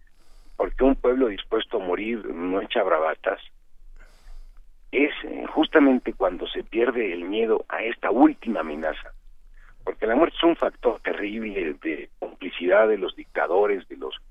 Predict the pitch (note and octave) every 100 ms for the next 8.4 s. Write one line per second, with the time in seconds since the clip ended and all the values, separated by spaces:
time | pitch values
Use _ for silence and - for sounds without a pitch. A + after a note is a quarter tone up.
0 | - - - - - - F2+ F#2 F#2 F#2+
1 | G2+ C#4+ C3+ B2+ - F2 E2 F2+ E2+ D#2
2 | - E2+ - - - - - - - -
3 | - G#2 G3 - - F#2+ F#2+ - - D#3+
4 | D3+ C#3+ A2+ A2 G2+ E2 D#2+ D#2+ - -
5 | - - - - _ - - - - -
6 | G#2+ F2+ E2 - E2+ F#2 - - F2 -
7 | E2+ E2 F2 - A2 F2+ C2+ - - E3+
8 | E3+ - D#3+